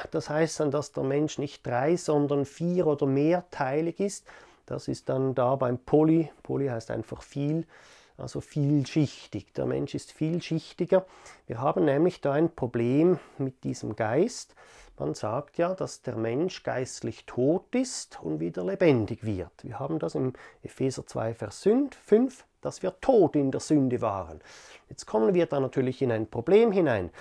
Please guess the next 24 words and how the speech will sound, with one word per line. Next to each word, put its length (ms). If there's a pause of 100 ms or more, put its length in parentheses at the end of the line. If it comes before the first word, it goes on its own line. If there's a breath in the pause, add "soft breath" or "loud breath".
(260 loud breath)
Wenn 220
wir 80
sagen, 400
der 180
Geist 640
des 240
Menschen 640
war 340
tot, 460 (260 loud breath)
würde 420
denn 200
das 200
bedeuten, 580
dass 260
ein 300 (440 soft breath)
ungläubiger 800
Mensch 380
lediglich 600
einen 260
Leib 380
und 160
eine 220
Seele 360
hat 360